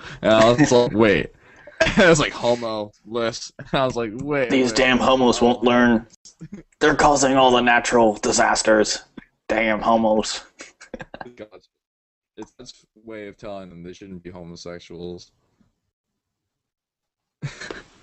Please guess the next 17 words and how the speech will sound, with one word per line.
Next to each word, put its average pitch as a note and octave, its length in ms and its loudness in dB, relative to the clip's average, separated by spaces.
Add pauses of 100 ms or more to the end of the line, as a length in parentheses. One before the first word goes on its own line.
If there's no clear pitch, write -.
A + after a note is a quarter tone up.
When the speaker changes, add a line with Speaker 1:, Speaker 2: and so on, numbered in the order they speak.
(540)
Speaker 1:
I G#2 80 4
bet G#2+ 200 2
you G2 80 -12
the G2+ 100 -12
West, G2 360 -8 (460)
the A2 80 -16
Western G#2 480 -10
Baptist F#2 680 -20
Church F#2 340 -20
or G#2 60 -18
whatever F#2 300 -16
they F2+ 160 -14
are, E2+ 140 -8
put - 180 -18 (320)
them. F2+ 240 -12 (3000)
Oh! F#4 500 4 (1500)
Dude, C#3+ 420 -2